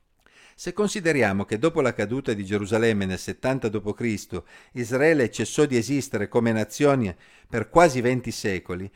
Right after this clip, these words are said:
ha sopportato eventi terribili come la Shoah,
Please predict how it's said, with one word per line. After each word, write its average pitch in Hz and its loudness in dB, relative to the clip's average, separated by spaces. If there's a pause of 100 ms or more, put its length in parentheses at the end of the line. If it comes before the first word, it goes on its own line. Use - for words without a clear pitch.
(140)
ha 104 -6
sopportato 160 2
eventi 190 2
terribili 165 -2
come 147 -2
la 143 0
Shoah, 165 0